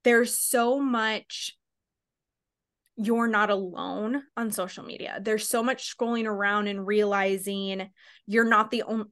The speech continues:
you're not the only mom that does things this way. And that is validation of, like, "Okay, I'm, I'm doing things the right way." Or you're not the only mom that went through postpartum depression, or you're not the only entrepreneur that had a crappy launch. Um, but then there's also the other side of, like,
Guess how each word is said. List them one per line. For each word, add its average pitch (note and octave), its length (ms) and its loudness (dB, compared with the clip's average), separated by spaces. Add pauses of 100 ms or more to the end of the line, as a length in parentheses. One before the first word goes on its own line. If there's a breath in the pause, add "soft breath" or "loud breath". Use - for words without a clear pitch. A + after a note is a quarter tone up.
(140)
you're C4 120 2
not C4+ 160 4
the C#4+ 80 4
only B3 200 2
mom G#3+ 280 4
that F#3+ 160 -8
does G3 260 -2
things E3+ 260 -8
this - 200 -10
way. A2+ 240 -4
And A#3+ 180 6
that D#4+ 160 6
is E4 220 2
validation B3 600 2
of, G#3+ 80 -8
like, G3 200 -4
"Okay, G#3+ 280 0
I'm, G3+ 260 -2
I'm G#3 180 0
doing G3 260 -4
things F3+ 240 -8
the F3+ 80 -6
right F3 180 -4
way." F3 160 -2
Or A3+ 120 2
you're A#3+ 120 4
not C#4 180 4
the C#4 180 -2
only C#4+ 340 2
mom A#3 260 -2
that G3+ 120 -6
went G#3+ 160 -6
through G3+ 100 -4
postpartum F#3+ 540 -4
depression, F#3 400 -10
or - 20 -8
you're B3 140 2
not E4 160 4
the F4 180 0
only D#4 300 0
entrepreneur D#4 520 0
that G#3+ 160 -4
had A3+ 120 -4
a - 40 -6
crappy B3 460 -4
launch. B3 640 -4 (460 loud breath)
Um, A#3+ 240 4
but A#3+ 160 -2
then B3+ 180 4
there's A#3+ 320 -2
also D#4 340 -4
the A#3+ 140 -4
other A3 240 -4
side G#3 380 -2
of, G#3 120 -6
like, F#3+ 280 -6